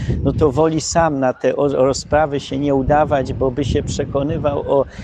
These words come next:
o matactwach, o kłamstwach księdza Bielskiego, a ponieważ został opłacony, no to coś tam odpali, e, tym, tym, tym niższego rzędu aplikantom, sam się nie uda i w pewien sposób nie ma,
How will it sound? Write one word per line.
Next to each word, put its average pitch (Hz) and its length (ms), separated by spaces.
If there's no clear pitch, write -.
o 131 120
matactwach, 135 760
o 123 80
kłamstwach 143 600
księdza 127 400
Bielskiego, 113 600
a 120 60
ponieważ 214 300
został 180 480
opłacony, 170 760
no 175 140
to 170 300
coś - 280
tam 170 220
odpali, 151 680
e, 139 200
tym, 147 360
tym, 156 260
tym 160 280
niższego 170 580
rzędu 156 420
aplikantom, 160 840
sam 190 280
się 180 200
nie 165 200
uda 208 360
i 196 100
w - 120
pewien 180 320
sposób - 400
nie 175 180
ma, 175 280